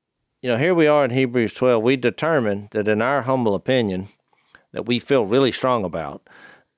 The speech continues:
that these witnesses were in reference of them witnessing the promises of God being fulfilled, and that God is a keeper of his word. It's impossible for him to lie. And they saw it. As crazy as the promises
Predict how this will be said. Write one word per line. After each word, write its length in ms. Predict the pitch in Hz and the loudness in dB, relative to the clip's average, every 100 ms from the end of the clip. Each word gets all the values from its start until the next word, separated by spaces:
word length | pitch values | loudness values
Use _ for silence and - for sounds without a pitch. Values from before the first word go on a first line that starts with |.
| _ | _
that 160 | 107 101 | -8 -2
these 240 | 139 107 | -2 0
witnesses 760 | 110 214 147 117 - 107 107 123 | 2 0 2 -4 -2 -2 -4 -4
were 420 | 110 110 101 87 - _ _ _ _ _ _ - | 0 0 0 -4 -14 _ _ _ _ _ _ -4
in 200 | 117 104 | -4 0
reference 640 | 139 156 113 85 - - _ _ _ _ | 0 0 -6 -8 -12 -14 _ _ _ _
of 420 | 104 101 95 90 - | -6 -4 -4 -8 -16
them 460 | 87 123 120 87 | -2 0 0 -2
witnessing 760 | 98 139 - 104 - 101 95 87 | -2 -2 -2 -10 -6 -4 -6 -6
the 100 | 90 | -10
promises 800 | - 117 127 110 - 95 82 | -4 -2 0 -2 -6 -10 -10
of 160 | 90 82 | -12 -12
God 460 | 92 123 127 85 - | -4 -2 0 -4 -10
being 260 | 104 98 | -10 -10
fulfilled, 600 | - 65 - 127 139 - _ _ | -12 -20 -10 -6 -6 -10 _ _
and 200 | 104 98 | -10 -10
that 220 | 92 - | -10 -12
God 340 | 101 117 127 104 | -4 0 2 0
is 200 | 95 90 | -4 -8
a 100 | 87 | -12
keeper 400 | - 131 _ 95 | -8 -10 _ -8
of 140 | 90 | -6
his 220 | 87 87 | -8 -10
word. 320 | 90 117 127 82 | -6 -4 -4 -6
It's 160 | - | -10
impossible 640 | 101 90 110 123 123 98 90 | -10 -6 -4 -4 -6 -8 -8
for 180 | - | -8
him 240 | 90 104 95 | -6 -6 -8
to 100 | 87 | -8
lie. 260 | 87 143 85 | -4 -4 -4
And 100 | 87 | -2
they 120 | 110 | -4
saw 280 | - 139 147 | -2 -2 -2
it. 100 | - | -2
As 240 | 98 92 | -4 -4
crazy 720 | - - - 123 160 160 180 165 | -8 -12 -2 -2 -2 -4 0 2
as 160 | 160 131 | 2 -2
the 100 | 127 | -6
promises 760 | 143 147 143 131 127 117 104 | -2 0 0 -2 -4 -4 -6